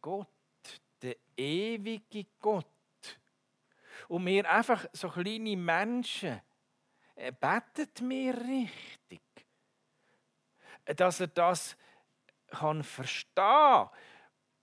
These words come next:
O-, oder vielleicht ist das zu wenig, was wir beten, vielleicht zu wenig fromm. Und der eine und der andere denkt, oh, das sind doch, gibt noch ein paar in die Kirche drin rein,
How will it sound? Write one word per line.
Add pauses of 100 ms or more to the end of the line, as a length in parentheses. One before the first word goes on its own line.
(260)
O-,
oder
vielleicht
ist
das
zu
wenig,
was
wir (500)
beten,
vielleicht
zu
wenig
fromm. (1300)
Und
der
eine
und
der
andere
denkt,
oh,
das
sind
doch,
gibt
noch
ein
paar (240)
in
die
Kirche
drin
rein,